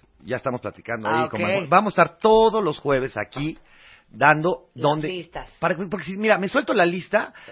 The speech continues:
Speaker 1: me
Speaker 2: Claro.
Speaker 1: voy como hilo de media, pero
Speaker 2: Sí,
Speaker 1: se te
Speaker 2: claro.
Speaker 1: va a olvidar.
Speaker 2: Hasta la una de la tarde.
Speaker 1: ¿Estás de
Speaker 2: Mejor
Speaker 1: acuerdo?
Speaker 2: entran a bancomer punto com. Ahí está la lista de todos los lugares donde aceptan sus puntos.
Speaker 1: Y aquí vamos a estar todos los jueves o todos los viernes a ver si nos ponemos de acuerdo.
Speaker 2: Ok.
Speaker 1: Ahora, traemos muchas promociones para esta, para esta temporada. En
Speaker 2: Ujú.
Speaker 1: Chedraui, por ejemplo,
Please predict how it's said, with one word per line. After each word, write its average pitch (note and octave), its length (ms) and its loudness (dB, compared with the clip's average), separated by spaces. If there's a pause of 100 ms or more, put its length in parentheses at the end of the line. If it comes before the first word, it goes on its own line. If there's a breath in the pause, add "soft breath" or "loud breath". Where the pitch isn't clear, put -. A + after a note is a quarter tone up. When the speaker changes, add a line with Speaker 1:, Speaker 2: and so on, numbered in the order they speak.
Speaker 1:
me E3+ 140 -6
Speaker 2:
Claro. E3+ 80 -2
Speaker 1:
voy G#3+ 100 0
como G3 180 -4
hilo G3+ 140 2
de A3 80 2
media, G#3 340 4
pero C3+ 200 -2
Speaker 2:
Sí, C3 80 -6
Speaker 1:
se D3 80 -2
te - 60 -6
Speaker 2:
claro. C#3+ 100 2
Speaker 1:
va D#3+ 80 4
a - 20 4
olvidar. G#3 400 0
Speaker 2:
Hasta F3 240 -8
la E3 140 -6
una G3 180 -8
de G3 80 -6
la G3 140 -8
tarde. A3 240 -8
Speaker 1:
¿Estás C#3 240 2
de - 20 2
Speaker 2:
Mejor G#3+ 140 6
Speaker 1:
acuerdo? E3 160 6
Speaker 2:
entran G#3+ 180 0
a F3+ 60 0
bancomer F3+ 440 -4
punto F#3 300 -6
com. F#3+ 220 -4
Ahí D3+ 60 -6
está G3 160 -4
la F3+ 120 0
lista F#3+ 300 -4
de E3 100 -2
todos A3 180 -2
los B3+ 140 -2
lugares F#3+ 300 -2
donde E3+ 180 -4
aceptan D#3+ 340 -10
sus - 180 -20
puntos. - 420 -14
Speaker 1:
Y E3 100 0
aquí E3 160 0
vamos G3+ 140 -4
a F#3+ 80 0
estar - 80 -2
todos F#3 120 0
los D3 140 -2
jueves D#3+ 220 -4
o C#3+ 40 -8
todos D3+ 140 0
los B2+ 100 -2
viernes D3 220 -2
a C3+ 60 0
ver C3 60 0
si C3 40 -6
nos C3 100 -8
ponemos A#2+ 220 -4
de G#2 60 -2
acuerdo. - 320 -16
Speaker 2:
Ok. D3+ 220 -8 (140)
Speaker 1:
Ahora, C#3+ 280 4 (180 loud breath)
traemos G3 300 4
muchas G#3 260 -2
promociones C#3+ 520 -4
para A#2 180 -2
esta, B2+ 340 -2
para G#2+ 120 0
esta A#2+ 120 -2
temporada. B2+ 520 0
En F3+ 100 0
Speaker 2:
Ujú. D#3 80 -6
Speaker 1:
Chedraui, A3+ 380 0
por - 120 -6
ejemplo, D3+ 340 -6